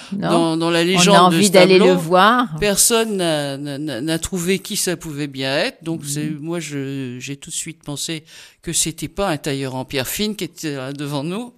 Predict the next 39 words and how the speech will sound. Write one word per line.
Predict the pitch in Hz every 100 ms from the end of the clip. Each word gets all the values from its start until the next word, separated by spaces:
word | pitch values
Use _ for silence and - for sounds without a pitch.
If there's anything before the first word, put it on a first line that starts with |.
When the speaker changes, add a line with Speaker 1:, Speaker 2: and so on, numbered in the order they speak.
| -
Speaker 1:
Oui, | 165 233 247
alors | 165 170
vous | 185 202
allez | 190
nous | 180 170
expliquer | 165 - 180 190
pourquoi. | 208 165 170 175
Speaker 2:
Voilà, | 202 220 262 - _ _
<laughs> | - 220 -
tout |
de | 233
suite. | - 302 302 -
Speaker 1:
Si | - 247
vous | 196
voulez. | 175 170 196 - - 220 - - -
Speaker 2:
<laughs> | - - - - _
Ce | - 240
n'est | 254 247
pas | 240 - -
un | 190
tailleur | 190 185 170 151
en | 147
pierre | 151 139
fine | - 175 202 233 208 -
parce | 170 -
que, | - 175 202 - _ _ _ _ -
euh, | 147 135 131 - -
il | - 151 165
n'est | 160
pas | 160 233 -
en | 190
train | - 202
de |
travailler | - 180 156 143 123
déjà. | 110 110 110 104
Il | 127 143
a, | 135
Speaker 1:
Mhm. | 110
Speaker 2:
euh, | 95 69 60